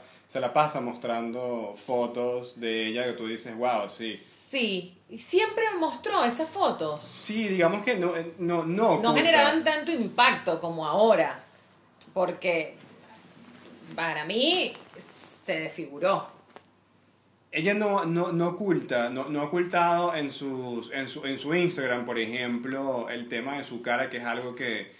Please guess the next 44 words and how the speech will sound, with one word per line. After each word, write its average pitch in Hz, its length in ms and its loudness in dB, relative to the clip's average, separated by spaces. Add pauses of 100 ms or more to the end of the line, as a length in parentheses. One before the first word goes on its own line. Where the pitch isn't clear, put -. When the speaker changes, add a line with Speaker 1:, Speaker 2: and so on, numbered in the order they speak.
(260)
Speaker 1:
por 123 100 -8
lo 120 100 -4
cual 120 120 -2
la 123 60 -2
gente 131 180 -8
la 139 80 -6
está 113 160 -10
criticando 117 460 -8
mucho. 117 500 -8 (300)
Y 135 60 -10
creo 160 180 -2
que 175 200 -2
es 139 100 -6
su 170 120 -8
princip-, 175 360 -8
su, 165 220 -14
su - 200 -10
mayor 127 260 -6
lucha 165 240 -2
en 190 60 -2
este 185 180 -6
momento 151 1080 -4
es, 147 680 -4
eh, 120 580 -8 (140)
eh, 58 460 -12 (640)
poder 151 260 2
tener 190 240 2
la 185 160 4
edad 185 80 0
que 185 100 -2
tiene, 165 540 0 (300)
el 135 100 -2
aspecto 143 400 -6
que 165 100 -2
tiene 156 400 0
y 139 80 -4
seguir 131 300 -4
siendo 156 300 -6
Madonna. 131 480 -2
Creo 113 200 -10
que 120 60 -12
es - 60 -14
su - 80 -14
ma-, 117 180 -10